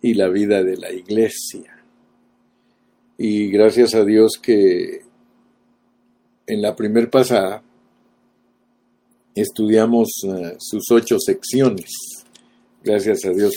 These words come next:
por ello. Ya sabemos que este libro tiene ocho secciones y Dios nos ha permitido estudiarlas en una forma general, pero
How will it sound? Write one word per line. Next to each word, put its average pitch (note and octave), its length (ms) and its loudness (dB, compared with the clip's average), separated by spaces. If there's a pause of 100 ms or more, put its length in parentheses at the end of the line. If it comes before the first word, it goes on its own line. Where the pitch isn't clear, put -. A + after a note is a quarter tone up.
por G2 140 2
ello. B2+ 300 6
Ya A2 160 2
sabemos G#2+ 540 0
que G2 160 2
este G2 260 -2
libro G#2 500 0 (640)
tiene G2+ 580 -2 (720)
ocho B2+ 320 4
secciones G#2+ 800 -4 (840)
y G#2+ 160 -4
Dios G#2 280 2
nos G2+ 180 -4
ha G2+ 140 -2
permitido G2+ 600 -2
estudiarlas G2 720 -2
en F#2 140 -10
una G2+ 180 -6
forma G2+ 340 -6
general, F#2 540 -10
pero F2+ 400 -6